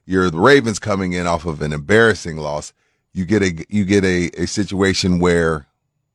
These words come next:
you're gonna have a fantastic game, and it can all be heard right here on San Antonio Sports Star.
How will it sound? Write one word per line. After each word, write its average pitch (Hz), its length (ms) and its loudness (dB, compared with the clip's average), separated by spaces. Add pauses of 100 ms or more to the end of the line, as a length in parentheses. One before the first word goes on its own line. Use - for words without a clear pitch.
(500)
you're 92 160 0
gonna 90 140 2
have 90 180 2
a 78 40 -6
fantastic 85 680 0
game, 92 320 0
and 80 100 -6
it 80 80 -6
can 80 140 -6
all 85 120 2
be 82 140 -2
heard 90 240 2
right 82 160 0
here 90 160 0
on 76 80 0
San 82 180 -4
Antonio 80 300 -4
Sports - 320 -4
Star. - 240 -14